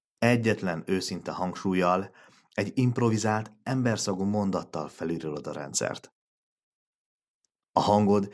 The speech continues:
nem csak információt továbbít, hanem kapcsolatot teremt a pixelek és a protokollok rideg világában. Ez az a pillanat, amikor a leghatékonyabb automatizálásnál is erősebb lesz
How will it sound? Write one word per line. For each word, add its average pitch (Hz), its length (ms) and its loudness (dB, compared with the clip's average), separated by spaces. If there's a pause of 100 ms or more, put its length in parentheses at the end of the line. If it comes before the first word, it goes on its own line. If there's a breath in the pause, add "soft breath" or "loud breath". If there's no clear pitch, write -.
(140 loud breath)
nem 123 200 2
csak 123 240 -4
információt 85 880 -4
továbbít, 73 680 -6 (1160)
hanem 73 360 0
kapcsolatot 85 600 0
teremt 90 520 -2 (140)
a - 160 -8
pixelek 98 640 -4 (640)
és - 220 0
a 101 80 0
protokollok 80 560 -2
rideg 76 320 -6
világában. 73 840 -4 (1500 loud breath)
Ez 113 160 4
az 104 120 2
a 101 100 0
pillanat, 95 680 0 (600 soft breath)
amikor 107 300 2
a 104 60 4
leghatékonyabb 110 840 -2
automatizálásnál 85 1040 -2
is 76 140 -6
erősebb 90 480 0
lesz 73 300 -4